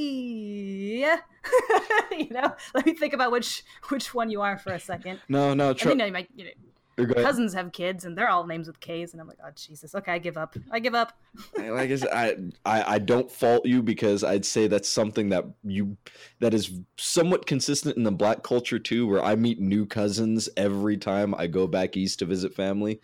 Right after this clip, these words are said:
Speaker 2: So I'll be like, "Oh, okay, who are you? Oh, fantastic." And then trying to remember names that are like,
Speaker 1: <laughs>
Speaker 2: "Okay, let's roll the dice on some name that has some sort of African proverb to it and is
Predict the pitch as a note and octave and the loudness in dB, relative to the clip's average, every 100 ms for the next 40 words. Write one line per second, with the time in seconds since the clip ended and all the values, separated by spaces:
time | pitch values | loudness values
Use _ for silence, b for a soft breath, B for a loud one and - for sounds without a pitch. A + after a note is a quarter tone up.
0 | B B B - A#2 A#2+ A2+ D3 D#3+ - | B B B -2 2 4 4 2 2 2
1 | C#3+ A#2 - C3 D#3+ D#3+ D#3 E3 A2 A2 | 2 2 2 2 4 6 6 6 4 2
2 | E3 D3+ - - - C3 E3+ E3+ D#3 - | 2 2 -2 -8 0 2 2 0 -2 0
3 | C#3+ C#3 - E2 - G#2+ A#2+ B2+ B2+ A#2+ | 0 2 0 0 2 2 2 2 0 2
4 | G2+ F#2 G#2 G#2+ F#2+ F#2+ A2 A#2+ - - | 2 2 0 0 0 -2 -2 0 0 2
5 | G#2 G2+ G#2 - - B B B B B | 2 2 2 0 -4 B B B B B
6 | _ - A#2 - D#3 B2 F2 E2 - A#2 | _ -4 -2 2 4 4 2 -2 0 0
7 | - C#3 E3 D3+ B2 C3+ C#3+ C3+ - A2+ | 2 2 4 4 2 4 4 4 2 0
8 | G2+ - - B2 C#3 B2+ B2+ B2+ A2+ G#2 | 0 -2 0 2 2 2 2 2 2 2
9 | F#2 F#2+ G2 F2+ - A#2 A2+ - B2 A2+ | 0 0 0 0 -2 -2 -2 2 2 2
10 | F2+ G2+ G#2 G#2+ G2 F#2+ A#2 B2+ G#2 F2+ | 2 0 0 -4 -6 -4 0 0 2 2
11 | D#2+ - F#2+ F#2 F#2+ G2 F#2+ F#2 - | 0 -4 0 2 2 0 0 0 -4